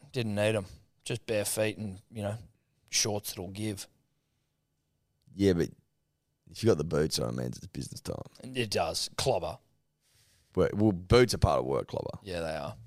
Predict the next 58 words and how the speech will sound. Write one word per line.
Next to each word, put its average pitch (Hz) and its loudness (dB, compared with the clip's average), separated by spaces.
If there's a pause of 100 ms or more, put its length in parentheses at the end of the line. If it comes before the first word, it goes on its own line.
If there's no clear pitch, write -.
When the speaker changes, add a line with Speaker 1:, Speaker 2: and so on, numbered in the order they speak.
Speaker 1:
Anyway, 85 -10
look, 107 -6
I 101 0
didn't 113 -4
need 101 -4
'em. 101 -8 (400)
Summer 110 0
as 87 -10
well. 95 -2
I'm - -20
starting 151 2
to, - -8
I'm 110 -8
starting 139 2
to 98 -4 (520)
walk 110 0
around 101 0
barefoot. 101 -2 (200)
This 110 -6
is, 123 -2
like, 110 0
where 104 -2
you 101 -4
start 98 0
to 104 -10
get 98 -6
a 92 -10
bit 92 -8
more, 90 -10 (120)
I 117 4
like 147 2
to 127 -10
be 117 -6
barefoot 104 -4
in, 95 -8
uh, 90 -2
like, 87 -8
a - -6
large 90 -4
portion 82 -10
of 80 -6
summer. 104 -2
I - -14
just 120 0
like 143 -4
to 110 -8
get 95 -8
around 80 -8
barefoot 73 -10
from 98 -8
the 87 -10
beach, 92 -10
but, 73 -8
like, 95 -6
I 107 -2
just 123 -2
like 87 -4
it. 156 -2